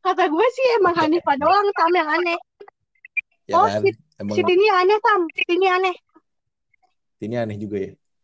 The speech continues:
Speaker 2: Kenapa tuh?
Speaker 1: Jadi kan sekarang nih ya, Tam.
Speaker 2: Hmm.
Speaker 1: Jadi masa sekarang deh anehnya ya.
Speaker 2: Kenapa tuh?
Speaker 1: Dia kan pernah kerja di Alfamart deket rumah gue, Tam.
Speaker 2: Oh, terus?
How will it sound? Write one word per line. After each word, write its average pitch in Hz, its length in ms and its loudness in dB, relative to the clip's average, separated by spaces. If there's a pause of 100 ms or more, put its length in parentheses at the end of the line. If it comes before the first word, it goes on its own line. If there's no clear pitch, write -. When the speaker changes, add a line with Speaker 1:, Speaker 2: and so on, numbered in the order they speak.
Speaker 2:
Kenapa 107 260 -8
tuh? 101 180 -8 (600)
Speaker 1:
Jadi 285 280 -4
kan 480 200 -2 (320)
sekarang 311 560 -2
nih 339 160 -2
ya, 302 80 -4
Tam. 277 260 -6 (1500)
Speaker 2:
Hmm. 104 420 -10
Speaker 1:
Jadi 277 240 -2
masa 349 240 0
sekarang 311 340 -2
deh 370 140 2
anehnya 320 420 -4
ya. 262 120 -8 (1600)
Speaker 2:
Kenapa 95 260 -10
tuh? 95 200 -14 (380)
Speaker 1:
Dia 302 160 -2
kan 381 160 0
pernah 339 240 -2
kerja 254 560 -4 (160)
di 262 100 -4
Alfamart 262 560 -2
deket 311 240 -8
rumah 285 240 -2
gue, 330 240 0
Tam. 349 280 0 (1200)
Speaker 2:
Oh, 101 320 -10
terus? 131 460 -8